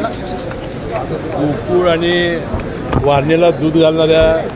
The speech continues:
दूध उत्पादक सभासदांना दहा हजार रुपयेचं अनुदान आपण द्यायचा निर्णय घेतला. त्यानंतर शैक्षणिक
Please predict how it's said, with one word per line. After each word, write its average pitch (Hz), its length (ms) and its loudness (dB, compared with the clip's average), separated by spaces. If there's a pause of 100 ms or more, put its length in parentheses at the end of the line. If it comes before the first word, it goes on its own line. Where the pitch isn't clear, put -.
दूध 156 180 2
उत्पादक 156 360 2
सभासदांना 135 840 0 (640)
दहा 156 260 2
हजार 143 340 2
रुपयेचं 151 400 0
अनुदान 151 540 2 (600)
आपण 139 240 0
द्यायचा 143 320 2
निर्णय 139 320 0
घेतला. 147 380 2 (840)
त्यानंतर 156 640 2 (400)
शैक्षणिक 156 500 2